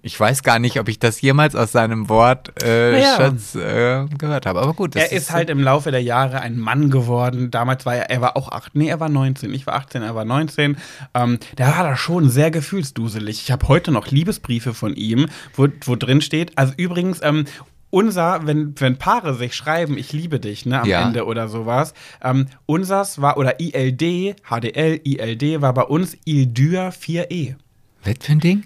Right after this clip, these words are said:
Speaker 2: Hinter jedem Brief, hinter jeder Nachricht, die wir uns geschickt haben, sei es S M S, damals gab's S M S, noch kein WhatsApp, stand Il Dür vier E.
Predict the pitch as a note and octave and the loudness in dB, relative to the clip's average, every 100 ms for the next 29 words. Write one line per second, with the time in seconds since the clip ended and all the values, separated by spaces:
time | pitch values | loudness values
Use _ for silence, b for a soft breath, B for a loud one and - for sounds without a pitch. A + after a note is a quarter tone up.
0 | - C#3 C#3+ C3 D3 G3 G#3 D#3+ C3+ F3 | 0 4 6 6 4 2 2 2 0 0
1 | F#3+ D3+ B2+ B2+ F3 D#3 C#3+ D#3 D3 C3 | -2 -2 0 0 2 4 4 2 -2 -2
2 | A#2+ A2+ A#2 - D3+ - D3+ D#3 D#3+ D#3+ | -2 -4 -6 -6 -6 -2 0 2 0 -4
3 | - - C3 B2 A#2+ - A#2 A2 B2+ C3+ | -10 -6 0 2 2 0 -2 2 2 2
4 | A2 A2 - A2 - A#2+ - G2+ B2+ B2+ | 0 -2 0 -2 -2 -4 -2 -2 -2 -2
5 | - A2+ A2 C3+ - D3 C#3 B B B | -4 -4 0 0 2 0 0 B B B
6 | - B2+ C#3+ - B2+ A2+ G#2 A2+ A2+ C3 | 0 4 4 2 -2 -2 0 0 2 2
7 | D3+ D#3+ - F3 F3 - E3 | 2 -4 -8 -2 -2 -2 -4